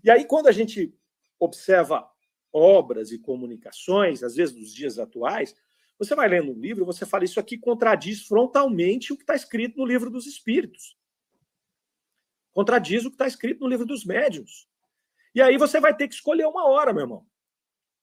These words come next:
Né? Eu fico com Kardec ou eu fico com o resto?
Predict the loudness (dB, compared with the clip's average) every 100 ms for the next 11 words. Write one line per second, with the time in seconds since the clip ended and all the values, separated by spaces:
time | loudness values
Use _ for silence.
0 | -2 0 0 -6 _ _ 6 6 2 -4
1 | -4 -10 -6 0 0 2 2 2 2 0
2 | 0 -2 0 2 2 2 -2 -14 -20